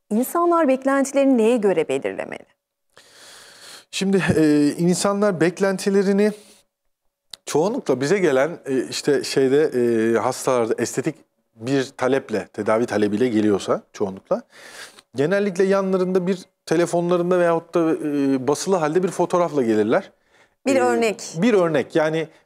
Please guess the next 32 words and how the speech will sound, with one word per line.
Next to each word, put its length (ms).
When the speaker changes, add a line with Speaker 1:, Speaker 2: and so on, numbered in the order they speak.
Speaker 2:
bu 200
ünlü 260
birisi 260
olabilir, 500
ailelerinden, 680
akrabalarından 800
tanıdığı, 600
daha 200
önce 140
tedavi 380
olmuş 340
biri 120
olabilir 300
ya 140
da 40
onun 220
doğal 280
dişleri 320
olabilir. 400
Ya 100
da, 220
e, 80
yaşı 260
ilerlemiş 520
bir 80
hastaysa 520
kendi 360
gençlik 400
fotoğrafı 460
olabilir. 500
E, 60
bu 360